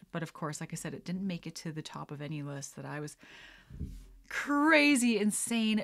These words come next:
beautiful seafood restaurant. There's, like, a massive swordfish hanging in the center of the, um, of the restaurant. And I felt kinda like an idiot because I was like, "Is that a real stuffed fish?" <laughs> Because they actually do taxidermy fish.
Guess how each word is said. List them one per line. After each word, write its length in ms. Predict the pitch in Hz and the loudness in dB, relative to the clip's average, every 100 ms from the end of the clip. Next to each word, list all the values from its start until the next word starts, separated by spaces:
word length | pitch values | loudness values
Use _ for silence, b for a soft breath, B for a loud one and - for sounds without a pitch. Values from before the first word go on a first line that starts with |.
| 214 | -2
beautiful 460 | 196 208 214 254 | 0 2 0 -2
seafood 320 | 240 233 202 180 | 0 0 0 -2
restaurant. 480 | 165 - 175 165 | -2 -2 -4 -4
There's, 220 | 165 165 180 | -4 -4 -4
like, 120 | 180 | -6
a 80 | 165 | -2
massive 680 | 180 185 190 208 220 - 220 | 0 0 -2 -4 -4 -4 -2
swordfish 920 | - 208 190 190 - 160 175 - - _ _ | -2 -2 -4 -6 -8 -8 -6 -8 -10 _ _
hanging 460 | - 202 214 233 220 | -10 -2 2 2 2
in 80 | |
the 80 | 196 | -2
center 420 | 185 170 165 202 | -4 -6 -6 -8
of 240 | - 165 165 | -10 -12 -12
the, 360 | 156 147 143 - | -10 -8 -10 -10
um, 380 | 143 147 156 156 _ B B B B | -10 -10 -10 -12 _ B B B B
of 140 | 190 185 | -2 0
the 80 | |
restaurant. 480 | 165 156 - 220 220 | -2 -2 -2 -2 0
And 80 | 190 | -2
I 60 | 175 | -2
felt 240 | 170 160 | -2 -2
kinda 140 | 202 | 0
like 140 | 208 202 | 2 0
an 80 | - | -2
idiot 240 | 147 147 | -2 -4
because 220 | - 170 | -4 -4
I 60 | 160 | -4
was 100 | 160 | -4
like, 180 | 165 - b b b b b b - | -6 -8 b b b b b b 0
"Is 100 | 320 | 8
that 240 | 494 440 | 10 10
a 60 | 320 | 10
real 240 | 339 415 | 8 8
stuffed 460 | - - 320 - - | 6 6 6 6 8
fish?" 600 | 294 302 466 - - - | 8 8 8 8 8 2
<laughs> 60 | - - - - - 453 - B B 480 | -6 -6 -10 -6 -6 -4 -4 B B 6
Because 680 | 311 - 349 392 302 254 233 B B | 6 12 12 12 12 8 0 B B
they 120 | 269 | 2
actually 220 | 277 - 269 | 2 2 0
do 400 | - 233 302 254 | 2 6 6 4
taxidermy 680 | - 185 - 208 190 180 | 2 0 2 0 0 0
fish. 460 | - 220 165 - | -2 -4 -4 -8